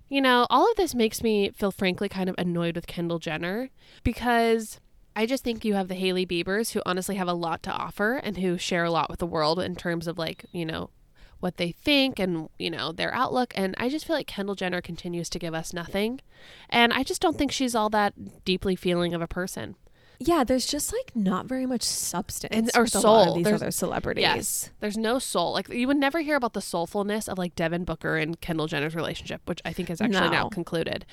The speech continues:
Speaker 1: Um,
Speaker 2: Right,
Speaker 1: but there's no
Speaker 2: right.
Speaker 1: soulfulness to it. And I think there's some soulfulness to their relationship, which, you know, and, and I think that's because of their religion or whatever, and I'm here for it. I like a soulful relationship.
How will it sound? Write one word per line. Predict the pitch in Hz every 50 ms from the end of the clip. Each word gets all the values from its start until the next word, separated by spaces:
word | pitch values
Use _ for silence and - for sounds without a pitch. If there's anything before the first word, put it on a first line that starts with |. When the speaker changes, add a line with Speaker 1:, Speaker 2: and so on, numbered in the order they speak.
| - - - - - - -
Speaker 1:
Um, | - - 226 220 208 202 196 190 185 185 - - - -
Speaker 2:
Right, | 196 196 196 196 202
Speaker 1:
but | 247 220
there's | 262 262 269
no | 294 320 302 -
Speaker 2:
right. | 294 294 320 - -
Speaker 1:
soulfulness | 262 214 180 - - -
to | - 190 165
it. | - -
And | 196 202
I | 220
think | 220 247 254
there's | - 269 247 -
some | - 254 226
soulfulness | - - 240 240 262 - 247 208 196 190 - -
to | - 190
their | 190 190 190
relationship, | 202 220 262 294 - 269 240 196 175 -
which, | 202 202 - - -
you | - 240
know, | 214 202 196 226 254 - - - - - - - -
and, | - 226 226 214 - -
and | - 208 202 190
I | 190 190
think | 196 196 190
that's | 190 180 -
because | - 190 - 180 170 175
of | 170
their | 165 165
religion | 170 165 165 165 170 - 208 220
or | 233
whatever, | 247 254 269 277
and | 294 302 294
I'm | 294 285
here | 285 349 403
for | - 262 - 78
it. | 95 -
I | - 196
like | 208 202 208 226 247 - - - - -
a | 208
soulful | - - - 226 208 214 220 214 - 214 196 185
relationship. | 180 170 160 160 160 - - 165 160 - - - - - -